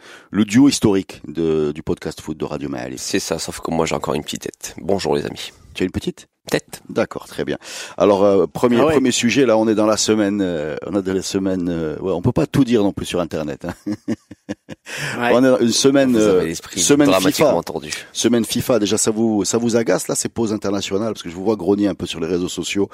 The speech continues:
Speaker 1: Euh, comment, comment vous prenez ça, là ? Ça vous, ça vous brise dans votre élan, Ligue des Champions, championnat, ou bien vous êtes content de revoir l'équipe nationale face aux Comores samedi prochain ?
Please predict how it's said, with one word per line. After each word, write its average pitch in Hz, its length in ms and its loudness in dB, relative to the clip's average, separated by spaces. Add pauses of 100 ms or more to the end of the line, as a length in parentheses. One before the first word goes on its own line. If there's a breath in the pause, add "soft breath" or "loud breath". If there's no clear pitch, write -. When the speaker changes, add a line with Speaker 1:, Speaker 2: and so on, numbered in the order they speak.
(420 loud breath)
Speaker 1:
Euh, 82 840 -2 (280)
comment, - 160 -2
comment 156 180 0
vous 101 160 2
prenez 87 380 -2
ça, 85 240 -6
là ? 73 140 -8
Ça - 140 -8
vous, 73 300 -6
ça - 140 -8
vous 85 120 -6
brise 101 300 0
dans 98 80 0
votre 92 280 0
élan, 92 260 2
Ligue 90 160 -2
des 82 100 -2
Champions, 90 340 -6
championnat, 90 600 -2
ou 120 40 -2
bien 101 100 4
vous 82 100 -2
êtes 82 100 0
content 90 300 -6
de 76 60 -6
revoir 80 220 0
l'équipe 73 200 -6
nationale 78 340 -6 (320 loud breath)
face - 220 -6
aux 92 60 -4
Comores 104 400 2
samedi 80 260 -6
prochain ? - 320 -10